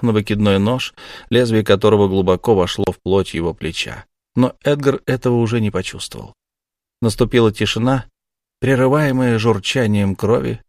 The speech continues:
вытекающей из трупа Эдгара. Затем незваный гость начал дрожать. Он схватился трясущимися руками за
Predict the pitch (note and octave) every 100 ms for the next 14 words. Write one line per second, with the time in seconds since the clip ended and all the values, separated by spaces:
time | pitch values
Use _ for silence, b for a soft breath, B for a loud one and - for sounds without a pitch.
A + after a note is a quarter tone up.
0 | - G#2 F2+ - F2 E2+ - D#2 - -
1 | F2 - - - F2+ - - - - _
2 | _ _ _ _ _ - G2+ G2 A2+ G#2+
3 | G#2 G#2 G#2 G2+ G2+ G#2+ - G2+ F#2+ F#2+
4 | F2+ - _ _ F2 F#2+ G2 F#2 F#2 D2+
5 | - - _ B B B - G#2+ G#2 A2
6 | G2+ B2+ A2 - G#2 A2 G#2 - A2 -
7 | G#2+ - G#2+ G2+ A2+ G#2+ G2 G2